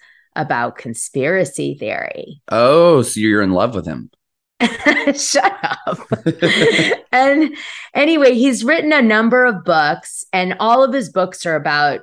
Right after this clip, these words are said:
Speaker 1: uh, this kind of bloodline thing. And basically, he tells about a global elite that belongs to satanic bloodlines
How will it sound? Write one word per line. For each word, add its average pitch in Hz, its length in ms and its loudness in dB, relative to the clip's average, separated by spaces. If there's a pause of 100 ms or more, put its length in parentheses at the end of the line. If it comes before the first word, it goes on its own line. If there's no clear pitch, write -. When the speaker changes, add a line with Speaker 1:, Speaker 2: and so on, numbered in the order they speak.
Speaker 1:
uh, 135 420 -4
this 156 200 -6
kind 170 240 -6
of 143 80 -6
bloodline 139 680 -4
thing. 131 400 -4
And 147 520 -6
basically, 185 880 -2
he 165 200 -10
tells 156 460 -4
about 123 340 -4
a 120 60 -4
global 190 580 2
elite 165 480 0
that 147 160 -8
belongs 160 640 -4
to 143 160 -8
satanic 175 720 -6
bloodlines 165 960 -4